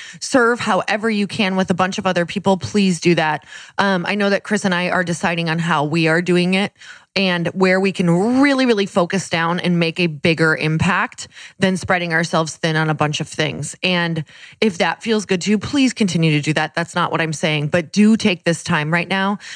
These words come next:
to get clear on what you want, because what came to me yesterday, and not just what you want, how you actually make an impact, because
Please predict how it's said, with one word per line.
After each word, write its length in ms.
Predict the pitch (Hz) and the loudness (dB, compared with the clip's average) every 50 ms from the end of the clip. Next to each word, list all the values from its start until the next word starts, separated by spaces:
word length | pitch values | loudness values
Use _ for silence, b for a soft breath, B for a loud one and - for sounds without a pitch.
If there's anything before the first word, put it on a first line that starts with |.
| B B B | B B B
to 200 | - 240 254 226 | 4 4 4 4
get 300 | - - 233 233 - - | 6 4 2 2 2 -2
clear 280 | - - 214 208 190 196 | -6 -4 0 2 2 2
on 220 | 196 202 196 180 | 2 2 0 0
what 160 | 180 - - | 0 0 0
you 120 | 185 190 185 | -2 -2 0
want, 340 | 151 165 170 185 - - 202 | 2 2 2 2 2 0 -2
because 240 | 190 - 196 185 151 | -4 0 0 0 0
what 160 | 190 - - | 0 -2 -2
came 260 | - - 214 226 240 | -4 -2 0 0 0
to 100 | - 269 | 0 0
me 160 | 254 233 208 185 | 0 2 2 4
yesterday, 640 | 175 170 180 - - 190 160 160 151 143 147 147 B B B B B B B B | 2 2 0 -2 -2 -2 0 0 0 0 -2 -4 B B B B B B B B
and 120 | 202 226 | 2 2
not 160 | 247 285 370 - | 2 2 0 -2
just 160 | 311 226 - 175 - _ | -4 -4 -4 -8 -12 _
what 260 | - 208 226 240 - - | 2 4 4 4 4 2
you 140 | 208 208 | -2 -2
want, 600 | 175 139 160 190 277 254 160 - - - - - _ _ _ _ _ _ _ - | -2 0 2 4 4 4 2 -2 -8 -14 -16 -16 _ _ _ _ _ _ _ -4
how 200 | - 233 254 277 | 0 2 4 4
you 280 | 277 254 320 330 - _ - | 4 4 4 4 4 _ -2
actually 540 | 208 233 - - - - 240 220 214 190 175 | -2 -2 -2 -4 -6 -4 -2 0 0 0 2
make 320 | 175 180 196 220 214 - | 2 2 0 0 0 0
an 140 | 185 165 - - | -2 -2 -2 -2
impact, 600 | 202 285 320 302 - 196 175 - 123 - - - | 0 0 0 2 0 0 0 0 -2 -4 -4 -2
because 420 | 240 233 - 240 233 220 208 - | -2 2 2 2 2 2 0 -2